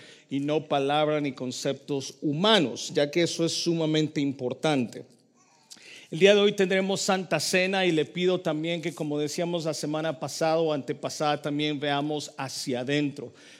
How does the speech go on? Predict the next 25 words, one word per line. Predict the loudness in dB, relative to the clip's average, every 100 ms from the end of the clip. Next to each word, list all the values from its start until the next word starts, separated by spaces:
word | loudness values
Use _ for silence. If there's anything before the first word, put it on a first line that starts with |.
| -6
Estemos | -2 0 0 -2 -4
constantemente | -6 -6 -4 -4 0 2 2 0 0 0 -2 -2 -2
verificando, | -2 -2 -6 -6 -4 -2 -2 -4 -4 -8 -20 -6
chequeando | -6 -2 -2 -2
nuestros | -2 -4 -4 -6
corazones | -2 -2 -2 -2 -2 -2 -6 -8
y | -8 -2
alineándonos, | 0 2 0 -2 -2 0 0 0 -2 -2 -4 -6
si | -4
me | -6
permite | -4 -4 -4 -2 2 2 0 -6 -20 -20 -8
esa | -4 -2 0
expresión, | -2 -4 -4 -4 -2 -4 -4
con | -4 -4
la | -4
palabra | -4 -2 0 0 0
del | -2 -4
Señor. | -6 -6 -4 -6
Asegurarnos | -4 -2 0 0 0 -6 -6
que | -8
estamos | -6 -6 -4 -4 -6
bien | -6 -4 -4
con | -4 -6 -6
el | -8
Señor, | -6 -6 -2 -2 -4